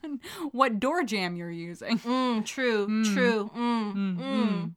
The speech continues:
Speaker 1: mm.
Speaker 2: mm.
Speaker 1: Anyway, it's Walter Skinner's birthday tomorrow.
Speaker 2: <laughs> What? Yeah, it is.
Speaker 1: And why didn't anyone tell us?
Speaker 2: No one told us. What do we, we look like idiots.
Speaker 1: Scully, <laughs> Scully didn't buy a cake.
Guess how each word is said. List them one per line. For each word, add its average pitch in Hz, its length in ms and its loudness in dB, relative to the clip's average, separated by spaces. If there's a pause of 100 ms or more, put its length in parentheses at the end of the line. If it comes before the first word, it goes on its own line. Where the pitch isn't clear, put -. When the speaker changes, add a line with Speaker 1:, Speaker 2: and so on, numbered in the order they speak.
(120)
Speaker 1:
mm. 196 340 -4
Speaker 2:
mm. 254 280 -2
Speaker 1:
Anyway, 247 380 6
it's 254 140 -2
Walter 427 260 6
Skinner's 285 380 2
birthday 202 340 2
tomorrow. 170 580 0
Speaker 2:
<laughs> - 60 -10
What? 403 480 12 (200)
Yeah, 392 400 12
it 339 600 4
is. 381 160 2 (380)
Speaker 1:
And 247 320 6
why 539 240 12
didn't 311 300 2
anyone 370 380 12
tell 285 280 12
us? 226 200 4
Speaker 2:
No 494 200 12
one 622 340 12
told 571 540 10 (120)
us. 330 140 -8
What 466 140 0
do 523 80 2
we, 453 80 2
we 554 300 0 (100)
look 392 120 12
like 262 300 6
idiots. 349 540 10
Speaker 1:
Scully, - 440 12 (140)
<laughs> 622 140 6
Scully 605 420 10
didn't 539 240 0
buy 415 260 6
a 330 40 -6
cake. 330 680 -4